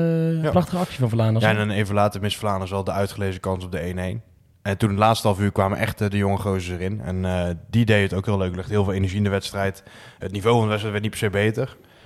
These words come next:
Speaker 2: Maar al met al was het wel ge-, verdiend dat ze nog die één één, eh, binnentikten.
Speaker 1: Ja, want, eh, vlak voor, zeg maar, het eindsignaal van het eerste uur, om het dan zo maar even te noemen, dus, eh, vlak voor de tweede rust, eh, wordt er dan gewisseld.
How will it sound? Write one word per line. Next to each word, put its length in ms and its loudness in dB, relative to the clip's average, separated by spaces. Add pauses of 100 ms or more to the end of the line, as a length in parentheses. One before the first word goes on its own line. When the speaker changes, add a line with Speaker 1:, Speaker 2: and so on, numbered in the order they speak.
(260)
Speaker 2:
Maar 340 -8 (160)
al 140 -4
met 140 -4
al 120 0
was 100 -2
het 100 -8
wel 160 4
ge-, 420 2
verdiend 340 0
dat 120 4
ze 80 -6
nog 120 -2
die 120 -2
één 120 0
één, 220 4
eh, 180 0
binnentikten. 440 -10 (260)
Speaker 1:
Ja, 180 6
want, 200 0
eh, 160 4
vlak 300 4
voor, 220 6 (320)
zeg 140 -2
maar, 80 6
het 100 0
eindsignaal 400 2
van 80 2
het 120 -2
eerste 260 -4
uur, 400 2
om 100 -6
het 100 -4
dan 100 0
zo 100 2
maar 120 2
even 180 2
te 80 2
noemen, 240 6
dus, 180 0
eh, 60 -2 (120)
vlak 240 -2
voor 100 -2
de 60 -2
tweede 300 0
rust, 320 2 (520)
eh, 120 2 (560)
wordt 160 2
er 60 2
dan 100 4
gewisseld. 480 0